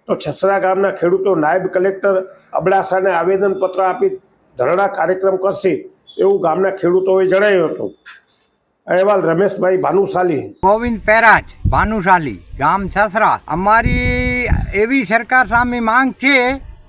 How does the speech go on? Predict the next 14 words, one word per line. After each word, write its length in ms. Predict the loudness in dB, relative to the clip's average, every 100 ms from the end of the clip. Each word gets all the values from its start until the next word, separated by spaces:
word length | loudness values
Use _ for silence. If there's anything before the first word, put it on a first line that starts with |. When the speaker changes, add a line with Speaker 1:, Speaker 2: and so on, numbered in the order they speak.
| -20 -16 -8
Speaker 2:
કે 120 | -6
ચાલીસ 640 | -2 -2 -2 -2 -4 -2
વર્ષમાં 600 | 0 0 0 0 0 2
અમને 320 | 0 0 0
બે 240 | 0 2 4
વાર 220 | 6 4
પાણી 260 | 4 0 0
મળ્યું 300 | -2 -8 -10
છે. 340 | -12 -12 -14 -6 0 2 2 0 0 -2 -4 -8 -6
ખેતર 420 | -4 -2 0 0
અમારા 400 | 0 2 2 2
ખોદાઈ 400 | 0 2 4 2
ગયા. 180 | 0 0 -2 -2 0 2 4 6 4 4 2
પછી 840 | 2 2 2 2 2 0 0 0